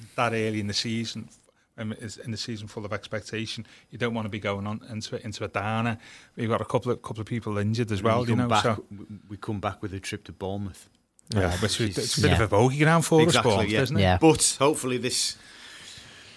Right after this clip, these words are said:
Speaker 2: this negativity will
Speaker 1: We
Speaker 2: not transpire, and
Speaker 1: No.
Speaker 2: it, it will be fully positive. So before we, uh, finish today's podcast, and thank you very much for, uh, tuning in, uh, customary prediction time. Adam, um,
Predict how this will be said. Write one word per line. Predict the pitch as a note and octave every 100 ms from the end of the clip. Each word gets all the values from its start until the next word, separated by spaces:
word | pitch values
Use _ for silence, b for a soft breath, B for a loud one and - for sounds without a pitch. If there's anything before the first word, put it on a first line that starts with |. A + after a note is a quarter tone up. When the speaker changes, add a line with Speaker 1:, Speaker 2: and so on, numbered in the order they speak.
| B
Speaker 2:
this | B2 -
negativity | C#3+ C3+ C3 G#2 A#2+
will |
Speaker 1:
We | A#2+
Speaker 2:
not | C#3
transpire, | - C3 A#2 - B2 C3
and | B2+
Speaker 1:
No. | B2 C3+
Speaker 2:
it, | -
it |
will | C#3+ C#3
be | B2+
fully | B2 D3 C#3+ C3
positive. | A#2+ A2+ A2 A#2+ A2
So | C3+
before | B2 - D3 C#3+
we, | B2+ A#2 A2
uh, | A2 G#2
finish | - A2 -
today's | G#2+ G2
podcast, | - G#2+ - G#2 F#2+
and | F#2+
thank | G#2
you | G2
very | G2
much | G2 -
for, | - G2 F#2+
uh, | G2
tuning | - G#2+ G2+ G2 G2
in, | G2
uh, | G#2 A2 G#2+ - _
customary | - A2 - G#2 F#2+ G2
prediction | G2 F#2+ G2+ - G#2+
time. | G2 - G2 E2+
Adam, | F#2+ G#2 G#2+ - _ -
um, | G2+ G#2